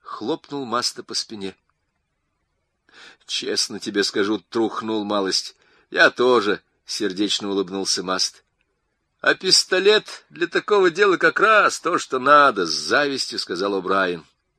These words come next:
«Точно». Маст вынул из него обойму — а потом выбросил нестрелянный патрон на ладонь другой руки. Процедура всегда неудобная.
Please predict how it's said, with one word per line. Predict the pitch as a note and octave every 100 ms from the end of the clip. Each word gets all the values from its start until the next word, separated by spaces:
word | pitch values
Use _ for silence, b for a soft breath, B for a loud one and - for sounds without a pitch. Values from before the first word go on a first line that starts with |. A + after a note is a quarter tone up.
| _ -
«Точно». | A2+ A2 - G#2+ E2+ _ _ _ _ _ B B B
Маст | - G2 G2+ G2 - -
вынул | G#2 G#2 G2
из | F#2 F2+
него | F#2
обойму — | F2+ E2+ D#3 F#3+ E3+ D3+ _ _ _ _ _
а | -
потом | C#3 G3 D#3
выбросил | C3+ F3+ D#3+ - D#3 D#3+ - -
нестрелянный | G#2+ A2 - B2 C3 A#2 G#2
патрон | G2+ E2+ A#2+ A#2
на | A2
ладонь | A2 F2+ G2+ G#2 G2 _ _ _
другой | F#2 F2+ F#2+ G2+
руки. | F#2 F#2 - F#2+ F#2 - _ _ _
Процедура | - D#3+ - D3 B2 A#2+
всегда | G#2 - G2+ G2
неудобная. | F#2+ F#2+ F2+ F#2 F2 F2+